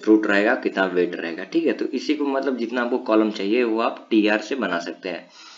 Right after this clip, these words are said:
और टीडी से उसका data enter कर सकते हैं, ठीक है। तो ऐसे एक table बनता है। अब मैं आपको दूसरा topic बता रहा हूँ, मैं जल्दी जल्दी आप लोग को इसलिए बता रहा हूँ क्योंकि मुझे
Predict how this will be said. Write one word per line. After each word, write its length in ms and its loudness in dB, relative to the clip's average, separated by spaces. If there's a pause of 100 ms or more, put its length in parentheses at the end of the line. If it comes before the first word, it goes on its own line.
(220)
और 220 -4
टीडी 220 2
से 240 0
उसका 320 -6
data 420 -2 (240)
enter 280 -8
कर 180 -8
सकते 340 -14
हैं, 100 -14
ठीक 180 -2
है। 160 -8 (420)
तो 360 0
ऐसे 380 -2
एक 280 -6
table 240 0
बनता 320 -8
है। 300 -12
अब 80 -10
मैं 200 -6
आपको 280 -6
दूसरा 320 -6
topic 320 -2
बता 240 -6
रहा 100 -8
हूँ, 140 -14 (800)
मैं 120 -2
जल्दी 280 4
जल्दी 280 4
आप 160 0
लोग 160 0
को 80 -4
इसलिए 380 -6
बता 180 -2
रहा 80 -2
हूँ 80 -6
क्योंकि 220 -6
मुझे 540 -2